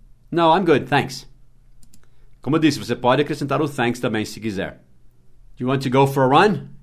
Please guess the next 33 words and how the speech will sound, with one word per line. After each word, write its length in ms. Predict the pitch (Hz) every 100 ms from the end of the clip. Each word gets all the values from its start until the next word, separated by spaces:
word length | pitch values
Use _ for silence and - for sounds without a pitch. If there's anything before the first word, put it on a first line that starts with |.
| -
"Quer 180 | - 151
ir 60 | 151
correr 260 | 143 156
comigo?" 560 | 147 147 220 110 80 - - - -
Ir 240 | 135 147
para 240 | 135 139 135
uma 240 | 135 127
corrida, 340 | 127 117 120
a 40 | 107
gente 180 | 101 -
fala 160 | 104
em 20 |
inglês. 260 | 95 95 78
"Go 300 | 87 113 131
for 380 | 135 117 123 -
a 80 | 113
run." 260 | 113 92 80 - - -
"Would 120 | 113
you 80 | 123
like 160 | 147 143
to 80 |
go 80 | 147
for 200 | 143 139
a 40 | 131
run 220 | 127 147
with 160 | 160
me?" 300 | 160 190 180 - - - - - - - -
"Ah, 420 | - 170 175 170
no, 320 | 156 156 156
I'm 120 | 175
good." 240 | 131 101 - - - - - - - - - -
"Não, 120 | 135
obrigado." 480 | 160 143 123 98